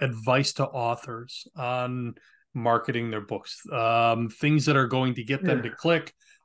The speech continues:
Speaker 1: are the cover, description, and the price. Talk about those a little bit.
Speaker 2: Yeah, yeah, thanks. So,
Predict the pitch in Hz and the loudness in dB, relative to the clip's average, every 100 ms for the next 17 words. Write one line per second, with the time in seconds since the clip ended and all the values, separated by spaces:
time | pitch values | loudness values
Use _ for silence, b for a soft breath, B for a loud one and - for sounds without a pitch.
0 | - 117 107 - - 165 170 180 190 - | -2 -2 -2 -8 2 2 4 2 2 -2
1 | _ _ 120 113 - - 143 - 151 143 | _ _ -6 -4 -2 0 0 2 2 4
2 | 147 - 131 123 117 - - 123 101 104 | 2 -2 -8 -6 -6 -10 -8 -2 -2 -4
3 | - - 127 113 120 117 110 120 113 - | -12 -6 -4 -4 -4 -8 -8 -10 -10 -12
4 | 135 143 - 147 - _ _ _ _ _ | -14 -14 -16 -16 -18 _ _ _ _ _
5 | _ _ _ _ 180 165 107 104 - 143 | _ _ _ _ 0 0 0 -6 -6 -4
6 | 123 143 127 - - 156 143 | -4 -4 -6 -4 4 6 6